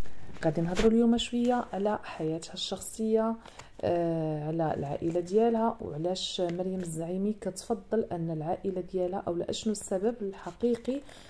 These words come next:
اللي كيخلي مريم انها تخبي. كرام، نتمنى منكم توقفوا معايا واحد الوقفه صغيره، الله يسهل عليكم ويفرحكم. آه، قناتي تعرضت لبعض الهجومات وهجومات قاصحه شويه اللي اثرت فيها،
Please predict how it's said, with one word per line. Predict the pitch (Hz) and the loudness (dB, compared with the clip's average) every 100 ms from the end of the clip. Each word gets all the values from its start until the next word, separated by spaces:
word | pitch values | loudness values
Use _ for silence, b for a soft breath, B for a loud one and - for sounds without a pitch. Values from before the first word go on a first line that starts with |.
| B - | B -6
اللي | 190 | -4
كيخلي | 185 180 - 220 202 | -4 -6 -2 0 0
مريم | 185 180 214 - | 0 -2 -2 -4
انها | 170 160 | -4 -4
تخبي. | 160 - 196 196 208 220 - - | -6 -6 -8 -6 -2 -2 -4 0
كرام، | 196 190 196 196 | 2 4 4 2
نتمنى | 190 208 208 | 2 2 4
منكم | 196 196 - 190 | 4 0 0 -4
توقفوا | - - - | -4 -8 -8
معايا | 170 175 | -2 0
واحد | 175 175 | 0 -2
الوقفه | 180 190 - | -6 -4 -4
صغيره، | 185 175 180 | -4 0 0
الله | 170 170 | 2 2
يسهل | 208 - 170 175 | 0 0 -4 -4
عليكم | 156 180 - 196 | -4 -4 -2 -2
ويفرحكم. | 180 - 190 160 - 220 220 B B B B | -2 -2 -2 -2 -2 0 0 B B B B
آه، | 185 185 180 180 | 4 6 4 0
قناتي | 175 - 208 214 214 208 | 0 2 4 4 2 -2
تعرضت | 196 - 180 185 185 180 190 | -4 -4 -4 -2 -2 -2 0
لبعض | 185 175 175 170 185 180 175 | 2 4 4 4 2 0 2
الهجومات | 170 165 202 180 185 175 180 190 196 190 185 B B B - | 4 4 2 2 -2 0 0 0 0 -2 -4 B B B -4
وهجومات | 185 185 190 185 180 - | -2 0 0 0 -4 0
قاصحه | 220 226 - 175 | 4 4 0 -4
شويه | - - 185 185 208 | -4 -2 0 0 -2
اللي | 190 180 | -4 -2
اثرت | 180 175 196 196 160 - - | -4 -2 -2 -2 -4 -6 -8
فيها، | - 180 175 | -4 -2 0